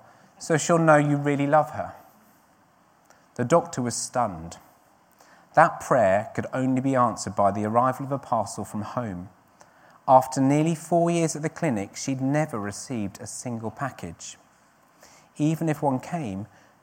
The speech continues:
who would send a hot water bottle to the equator? Someone did. Later that afternoon, a twenty-two pound package was delivered to Helen's door.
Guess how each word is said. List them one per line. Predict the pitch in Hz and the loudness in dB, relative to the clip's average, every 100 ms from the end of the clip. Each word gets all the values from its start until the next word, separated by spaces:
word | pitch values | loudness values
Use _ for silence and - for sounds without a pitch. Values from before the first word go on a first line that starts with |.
| - | -4
who | 170 | -2
would | 185 | -4
send | - 175 143 | -2 0 0
a | 123 | 2
hot | 156 135 | 0 0
water | 156 160 113 | -2 -4 -4
bottle | 101 - 120 | -4 -4 -8
to | - 139 | -6 -4
the | 151 | -6
equator? | 151 180 185 - - - - _ _ _ - - - - - _ _ - _ _ _ _ _ - - _ _ | -4 -4 -4 -6 -14 -14 -20 _ _ _ -20 -20 -20 -20 -20 _ _ -20 _ _ _ _ _ -20 -20 _ _
Someone | - 120 104 107 | -4 0 0 0
did. | 131 90 82 - - _ _ _ _ _ _ - - | -4 -6 -10 -18 -20 _ _ _ _ _ _ -18 -6
Later | 107 117 - | -2 -2 0
that | 131 107 | -2 0
afternoon, | 113 110 - 110 95 85 90 - - - _ | 0 -2 -4 -4 -4 -8 -12 -16 -20 -20 _
a | 104 | -12
twenty-two | - 143 147 143 156 - 135 | -2 0 0 -2 -4 -2 -2
pound | - 139 123 - | 0 0 0 -2
package | 143 - 92 - - | -6 -4 -10 -10 -10
was | 95 | -10
delivered | - 117 117 113 90 | -6 -4 -4 -4 -8
to | - | -10
Helen's | - 104 98 95 101 | -4 -4 -2 -6 -8
door. | 117 101 85 | -6 -6 -6